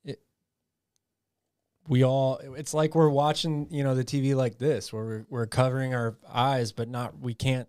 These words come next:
not watch, you know, because we still <laughs> care about the team and we want 'em to win. Um, it's just, it's just hard to watch right now.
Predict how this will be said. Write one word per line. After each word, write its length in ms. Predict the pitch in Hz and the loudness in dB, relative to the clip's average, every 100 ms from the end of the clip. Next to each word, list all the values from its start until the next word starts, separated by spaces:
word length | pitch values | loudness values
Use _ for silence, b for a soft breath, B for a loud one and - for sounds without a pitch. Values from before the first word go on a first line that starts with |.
| - | -6
not 280 | 120 117 110 | -2 -2 0
watch, 500 | 123 127 90 - 117 | 0 0 -4 -8 -10
you 80 | |
know, 160 | 107 113 | -10 -8
because 500 | 113 107 110 101 - b b b b b _ | -10 -4 -4 -4 -14 b b b b b _
we 60 | 113 | -4
still 280 | - - 135 | -4 -4 -4
<laughs> 20 | |
care 240 | - 135 | -2 0
about 240 | 123 120 - | 0 -2 -4
the 60 | |
team 360 | 110 131 143 123 | -8 -2 0 2
and 100 | 117 | 2
we 80 | 110 | 4
want 240 | 117 127 | 4 2
'em 80 | 117 | 0
to 60 | 107 | -6
win. 400 | 120 143 113 113 135 B B B B _ | -6 -4 -6 -8 -14 B B B B _
Um, 380 | 107 110 104 101 - | -2 0 0 -4 -4
it's 220 | 123 - | -4 0
just, 400 | 131 117 - - _ - _ _ _ b b b b b b _ | 0 0 -4 -12 _ -20 _ _ _ b b b b b b _
it's 120 | 120 - | -6 -2
just 160 | 120 | 0
hard 180 | 107 117 | -2 -4
to 60 | 101 | -6
watch 400 | 92 143 - - | -8 -8 -10 -12
right 160 | 98 | -12
now. 160 | 101 104 | -14 -18